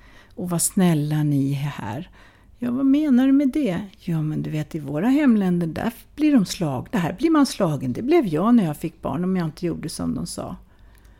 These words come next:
Och självklart, det är också en erfarenhet att komma till ett land och inte, du vet inte om de tänker slå dig. Om du inte gör som de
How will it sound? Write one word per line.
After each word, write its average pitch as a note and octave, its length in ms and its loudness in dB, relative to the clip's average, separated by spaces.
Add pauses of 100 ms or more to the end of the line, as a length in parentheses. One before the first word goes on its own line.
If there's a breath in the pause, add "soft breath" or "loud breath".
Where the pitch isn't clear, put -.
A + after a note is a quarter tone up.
(520 soft breath)
Och D4 100 -2
självklart, C#4 840 4
det A#3 160 2
är C4+ 40 2
också - 400 -2
en F#4+ 240 2
erfarenhet E3 880 -2 (240 soft breath)
att C4 160 -6
komma G#3 360 4
till A3 140 -2
ett - 160 -8
land F3 320 0
och A#3 60 4
inte, - 680 0
du G#3+ 100 -6
vet F4+ 300 2
inte F#3 260 2
om E3+ 140 0
de C#3+ 120 0
tänker D3 260 -4
slå C3 280 -4
dig. - 400 -10 (520)
Om G#3+ 180 6
du G3+ 60 6
inte F#3 180 2
gör D#3+ 180 2
som C#3+ 220 -2
de D3 180 -2